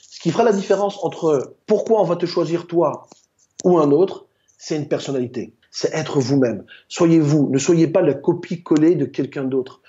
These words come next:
Euh, on parle souvent de s'inspirer des autres, mais s'inspirer ne veut pas dire copier-coller.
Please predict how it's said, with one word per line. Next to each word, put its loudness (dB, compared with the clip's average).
Euh, 0
on 2
parle 0
souvent 0
de 0
s'inspirer -2
des -2
autres, -2
mais -6
s'inspirer -2
ne 0
veut -2
pas 0
dire -4
copier-coller. 0